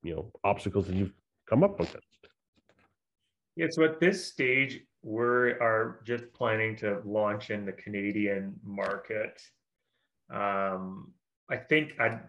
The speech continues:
Speaker 2: prefer, you know, we're still early days. I think the, the rationale is, you know, um, if it's local, preferably B C, then I can support the product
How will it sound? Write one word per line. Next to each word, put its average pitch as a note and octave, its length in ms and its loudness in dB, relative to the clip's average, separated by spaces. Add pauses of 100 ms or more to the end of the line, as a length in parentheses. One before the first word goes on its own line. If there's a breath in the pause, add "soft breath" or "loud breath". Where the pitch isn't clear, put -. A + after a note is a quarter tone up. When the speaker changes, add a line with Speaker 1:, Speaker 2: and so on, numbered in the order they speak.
(360)
Speaker 2:
prefer, A#2 920 4
you C3 80 -4
know, A#2 100 2
we're A#2 220 4
still A#2 420 0
early G#2+ 360 0
days. G#2 420 -2
I A#2 100 4
think A#2 240 -6
the, A2+ 140 0 (200)
the G#2+ 40 2 (220)
rationale A2 760 2
is, G#2+ 360 0 (680)
you A2 160 -2
know, G2+ 160 0 (220)
um, G2 360 0 (580)
if A2+ 160 -6
it's A2 240 -4 (260)
local, A2 520 2
preferably G#2+ 580 0
B G2+ 280 -6
C, G#2 580 -8 (420 soft breath)
then A2+ 160 2
I A2 100 4
can A2 180 -4
support G#2+ 460 -2
the G2+ 80 -4
product G2+ 520 0